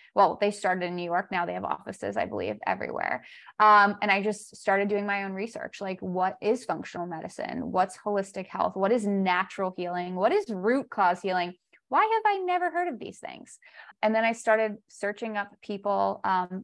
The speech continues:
you know, like, on websites, they have reviews, like, you know, "How did you, how did you love your, you know, doctor's visit?" Or "What, what do you love about Parsley Health?"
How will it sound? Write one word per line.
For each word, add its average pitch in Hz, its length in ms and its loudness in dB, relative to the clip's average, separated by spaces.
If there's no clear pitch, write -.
you 240 100 -4
know, 262 160 2
like, 220 220 2
on 190 160 0
websites, 190 440 -4
they 180 140 -6
have 175 300 -4
reviews, 190 600 0
like, 190 180 -6
you 196 80 -4
know, 175 180 -4
"How 415 220 6
did 403 160 4
you, 339 500 2
how 277 140 4
did 311 160 -2
you 302 100 -2
love 277 240 0
your, 247 420 4
you 240 140 -4
know, 233 100 -2
doctor's 233 360 0
visit?" 180 260 -4
Or 180 140 0
"What, 240 260 2
what 269 100 0
do 339 60 -6
you 330 80 -4
love 254 160 -2
about 208 240 -4
Parsley 185 300 -10
Health?" - 220 -6